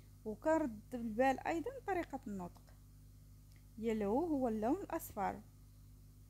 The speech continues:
brown، brown،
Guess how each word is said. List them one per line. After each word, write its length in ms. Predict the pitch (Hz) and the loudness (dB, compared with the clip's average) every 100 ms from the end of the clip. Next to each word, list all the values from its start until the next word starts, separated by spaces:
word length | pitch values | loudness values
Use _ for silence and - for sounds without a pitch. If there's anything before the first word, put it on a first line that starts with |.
| - - - - - - - - - 202 | -20 -20 -20 -20 -20 -20 -20 -16 -8 2
brown، 600 | 330 311 233 190 190 233 - - - - - - 185 | 6 8 8 6 2 -4 -6 -12 -20 -20 -14 -10 0
brown، 560 | 262 277 220 196 214 | 6 8 8 6 4